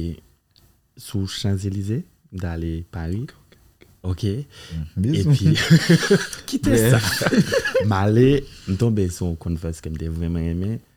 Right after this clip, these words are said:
Speaker 1: ki vann san kadevensènk euro. M te gen de san euro.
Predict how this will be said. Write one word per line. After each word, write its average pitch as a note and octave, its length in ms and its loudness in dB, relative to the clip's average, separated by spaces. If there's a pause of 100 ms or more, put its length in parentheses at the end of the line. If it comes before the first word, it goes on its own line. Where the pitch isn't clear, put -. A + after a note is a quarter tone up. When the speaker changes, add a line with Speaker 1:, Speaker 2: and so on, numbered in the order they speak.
(360)
Speaker 1:
ki F#2+ 160 -20
vann E2 180 -10
san - 140 -10
kadevensènk D#2+ 580 -8
euro. E2+ 240 -10 (800)
M F2 80 -6
te E2+ 160 -2
gen E2+ 160 -4
de D#2+ 160 -6
san D#2 240 -8
euro. B1 280 -10